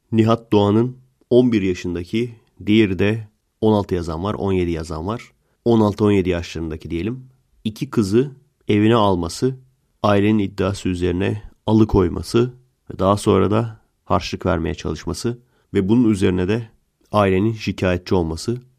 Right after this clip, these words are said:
Aslında olay bununla sınırlı olsaydı buraya taşımazdım. Çünkü iddia gerçekten hiçbir şey değil. Yani herkes herkese bir şeyler iddia edebilir.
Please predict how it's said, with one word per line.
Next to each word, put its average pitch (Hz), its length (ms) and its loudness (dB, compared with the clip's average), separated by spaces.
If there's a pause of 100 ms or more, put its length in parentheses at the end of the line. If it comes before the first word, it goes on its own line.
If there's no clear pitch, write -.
(180)
Aslında 131 440 2
olay 120 320 4 (200)
bununla 120 540 4 (420)
sınırlı 107 360 2
olsaydı 107 600 2 (460)
buraya 107 360 2
taşımazdım. 131 640 0 (360)
Çünkü 120 600 0
iddia 117 480 0 (420)
gerçekten 127 440 -2
hiçbir 113 220 -8
şey 110 200 2
değil. 95 220 -6
Yani 95 360 -2 (120)
herkes 110 460 -2
herkese 104 400 0
bir 98 60 -4
şeyler 95 300 -2
iddia 90 360 -2
edebilir. 82 440 -4